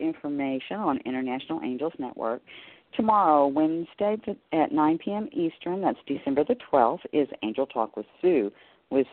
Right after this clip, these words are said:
Sue Broom. And her guest is Kim Richardson.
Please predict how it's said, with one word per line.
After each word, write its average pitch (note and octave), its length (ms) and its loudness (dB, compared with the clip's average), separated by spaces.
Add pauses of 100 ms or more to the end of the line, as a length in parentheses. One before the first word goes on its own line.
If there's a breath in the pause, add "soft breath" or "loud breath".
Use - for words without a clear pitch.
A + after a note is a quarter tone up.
(120)
Sue C#3+ 320 0
Broom. B2+ 460 -2 (420 soft breath)
And D#3 140 -2
her G#3 180 -2
guest C3+ 360 4
is C#3+ 100 -6 (240)
Kim D3+ 380 0 (140)
Richardson. B2 840 -4